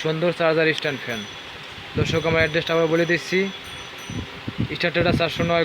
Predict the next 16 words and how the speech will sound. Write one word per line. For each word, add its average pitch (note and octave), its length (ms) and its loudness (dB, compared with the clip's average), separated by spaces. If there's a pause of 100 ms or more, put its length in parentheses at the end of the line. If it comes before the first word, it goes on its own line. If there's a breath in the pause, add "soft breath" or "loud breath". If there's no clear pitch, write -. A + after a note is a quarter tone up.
গভ D3+ 180 2
নিউ D#3+ 180 0
মার্কেট, D#3+ 300 0
ঢাকা D3 200 0 (100)
বারোশো D3+ 280 0 (100)
পাঁচ, D#3 160 2 (140)
মোবাইল D3 300 0
নাম্বার D3 320 0
জিরো D3 160 0
ওয়ান C#3 160 0
এইট D3+ 160 2
ফোর D3+ 220 -2
ফাইভ C3+ 140 0 (100)
জিরো D3 120 0 (120)
সিক্স D#3+ 220 -4
ওয়ান D3 120 -2